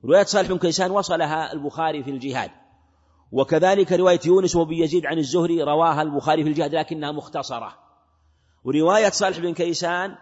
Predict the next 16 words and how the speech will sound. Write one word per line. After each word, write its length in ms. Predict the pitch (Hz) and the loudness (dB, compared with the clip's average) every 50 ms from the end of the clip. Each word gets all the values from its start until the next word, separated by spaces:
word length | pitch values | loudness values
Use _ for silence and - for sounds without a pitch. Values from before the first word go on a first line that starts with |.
| _ _ _ _ _ _ _ - | _ _ _ _ _ _ _ -4
ليس 300 | 131 175 202 196 - 196 | 0 0 0 0 0 -2
فيها 320 | 165 156 170 165 156 151 | -2 -2 -4 -4 -4 -4
قصة 340 | 147 - 156 - - 165 147 156 | -4 -6 -8 -8 -6 -6 -6 -6
ابن 160 | 143 139 139 | -6 -8 -8
الناطور، 480 | 135 135 135 127 127 - 135 110 90 - _ _ _ _ _ _ _ _ _ _ 131 | -8 -8 -6 -8 -6 -6 -6 -8 -8 -10 _ _ _ _ _ _ _ _ _ _ -6
إلى 180 | 139 156 151 | -2 -2 -2
قول 360 | 147 147 160 165 175 160 131 - - - | -2 -2 -2 -2 -2 -4 -6 -10 -14 -8
ليست 300 | 113 143 170 170 156 - | -4 -2 -2 -2 -2 -4
فيها 260 | 151 - 156 160 143 147 | -8 -8 -6 -6 -6 -6
قصة 260 | 151 165 156 - 156 | -8 -10 -10 -10 -10
ابن 100 | 135 143 | -8 -8
الناطور، 400 | 143 139 139 131 131 131 120 120 | -6 -6 -6 -6 -6 -8 -6 -4
رواية 200 | 135 139 147 139 | -4 -4 -4 -4
صالح 320 | - - 139 135 - - | -6 -6 -8 -8 -8 -8
بن 140 | 120 131 127 | -8 -8 -8
كيسان. 300 | 113 120 104 104 92 82 | -8 -8 -10 -10 -12 -16